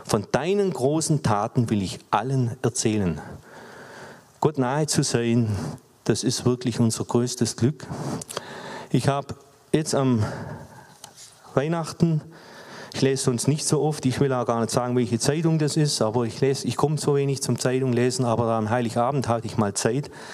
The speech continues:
mir die Zeitung anzuschauen und da war so ein ganz bewegender Artikel drin von einer, ich denke, es war eine gläubige Frau, die an A L S leidet. Das ist ja, wie ihr wisst, eine Krankheit, die ist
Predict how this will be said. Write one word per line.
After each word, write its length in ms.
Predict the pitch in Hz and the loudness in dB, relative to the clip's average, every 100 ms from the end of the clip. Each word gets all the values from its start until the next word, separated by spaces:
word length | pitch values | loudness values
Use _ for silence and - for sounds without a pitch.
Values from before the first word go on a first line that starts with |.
| - - - - - | -14 -12 -10 -10 0
mir 140 | 135 123 | 2 2
die 100 | 113 | 0
Zeitung 380 | 123 139 143 | 2 2 2
anzuschauen 640 | 131 143 135 - 120 123 120 | 4 2 2 2 0 2 2
und 100 | 110 | 2
da 120 | 110 | 2
war 200 | 113 120 | 0 2
so 320 | 123 120 110 - | 2 2 0 -2
ein 80 | 117 | 0
ganz 300 | 135 156 147 | 0 0 0
bewegender 500 | 123 117 131 135 110 | 0 2 0 0 0
Artikel 380 | 107 123 135 135 | 2 0 0 0
drin 260 | 131 131 | 2 2
von 240 | 123 110 117 | 0 0 2
einer, 320 | 107 110 90 78 - - - - | 2 2 0 -4 -8 -10 -16 -12
ich 80 | - | -2
denke, 240 | 120 120 | 0 0
es 100 | 117 | 0
war 220 | 117 101 85 - - - - _ _ - - | 0 0 -4 -14 -20 -18 -18 _ _ -8 -4
eine 100 | 98 | 0
gläubige 460 | 117 131 135 131 | 0 0 0 -2
Frau, 420 | - 117 110 117 110 - - - - - - - - - - - | -2 -2 0 -2 -6 -14 -14 -12 -12 -12 -12 -12 -12 -12 -14 -2
die 160 | 127 127 | 0 2
an 160 | 113 | 2
A 180 | 117 113 | 2 2
L 140 | 110 110 | 2 2
S 220 | 135 - | 0 2
leidet. 440 | 117 123 143 - - - | 0 0 -2 -2 -6 -4
Das 220 | - - | -2 0
ist 140 | 110 | 0
ja, 140 | 120 110 | 0 0
wie 100 | 113 | 0
ihr 80 | 107 | 2
wisst, 260 | 139 - | 0 2
eine 180 | 113 104 95 | 0 0 -2
Krankheit, 500 | - 110 127 123 117 | -2 0 2 0 0
die 140 | 120 117 | -2 -2
ist 300 | 98 - | 0 -2